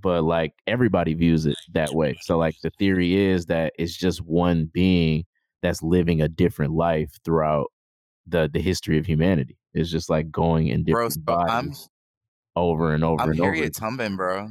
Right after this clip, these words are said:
Speaker 1: You're Harriet Tubman, we're Abraham Lincoln, we're Donald Trump, we're Adolf Hitler, we're
Speaker 2: I'm
Speaker 1: Martin
Speaker 2: not
Speaker 1: Luther
Speaker 2: Donald
Speaker 1: King.
Speaker 2: Trump. Don't claim that.
Speaker 1: Hey,
Speaker 2: Nope,
Speaker 1: look,
Speaker 2: nope.
Speaker 1: that's what I'm saying. That,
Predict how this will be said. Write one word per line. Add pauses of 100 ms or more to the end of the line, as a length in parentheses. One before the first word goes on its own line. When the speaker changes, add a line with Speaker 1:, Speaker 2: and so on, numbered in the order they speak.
Speaker 1:
You're
Harriet
Tubman,
we're
Abraham
Lincoln,
we're
Donald
Trump,
we're
Adolf
Hitler,
we're (320)
Speaker 2:
I'm
Speaker 1:
Martin
Speaker 2:
not
Speaker 1:
Luther
Speaker 2:
Donald
Speaker 1:
King.
Speaker 2:
Trump.
Don't
claim
that. (320)
Speaker 1:
Hey,
Speaker 2:
Nope,
Speaker 1:
look,
Speaker 2:
nope.
Speaker 1:
that's
what
I'm
saying.
That,